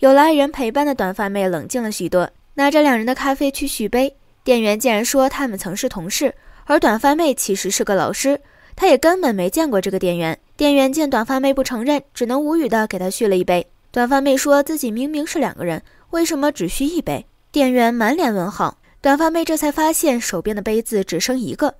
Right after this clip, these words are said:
未婚夫也不见了踪影，她吓哭了，赶紧跑回家，震惊地发现家里一切关于未婚夫的痕迹都消失了，自己的狗狗也焦急地冲出了门，跑上了那辆诡异的巴士。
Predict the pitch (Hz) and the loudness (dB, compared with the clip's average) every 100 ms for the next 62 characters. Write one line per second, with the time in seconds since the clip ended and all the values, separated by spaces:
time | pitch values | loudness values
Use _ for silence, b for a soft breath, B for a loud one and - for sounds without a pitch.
0 | b - 339 349 349 - 370 339 214 185 | b 0 0 2 -2 0 2 2 -2 -4
1 | 196 196 175 185 185 170 - _ - 302 | -4 -4 -2 -2 -2 -6 -8 _ -6 -4
2 | 254 - 302 320 254 - b b b 240 | -4 -2 0 0 0 -4 b b b -4
3 | 285 370 302 202 180 170 185 - _ - | -2 -2 -4 -6 -4 -2 -4 -6 _ -4
4 | 277 302 294 285 269 277 277 247 269 262 | -2 0 2 4 4 4 2 2 0 -2
5 | 247 208 - 269 240 226 208 208 214 226 | -2 -6 0 2 2 0 0 0 0 -4
6 | 185 247 196 165 180 240 208 233 233 302 | -2 -2 -2 -6 -8 -6 -4 -2 -2 0
7 | 302 277 - _ - 320 285 302 302 240 | -2 -2 -6 _ -6 2 6 6 6 4
8 | 262 269 226 - 214 208 185 175 208 185 | 4 2 2 -2 -4 -4 -2 -2 -2 -8
9 | - 196 175 165 _ - 240 214 254 247 | -4 -4 -4 -6 _ -4 0 2 2 2
10 | 247 247 233 214 220 175 180 202 214 254 | 2 2 2 0 -2 -4 -2 -2 -2 -2
11 | - 247 | -2 -2